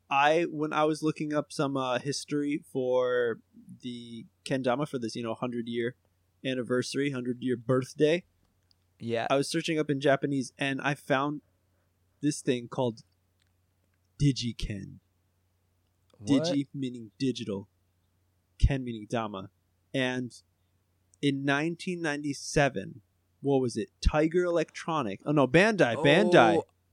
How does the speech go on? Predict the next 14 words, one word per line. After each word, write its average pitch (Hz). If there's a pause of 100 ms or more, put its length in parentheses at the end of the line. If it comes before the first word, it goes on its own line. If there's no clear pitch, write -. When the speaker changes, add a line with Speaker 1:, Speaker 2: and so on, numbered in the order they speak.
(160)
Speaker 2:
I've 151
seen 175
this 127
thing. 117
I 113
know 131
what 135
it 120
is. 120
Speaker 1:
Bandai 190
Speaker 2:
Yeah. 123
Speaker 1:
made 127 (640)
the 147 (140)
Digiken. 156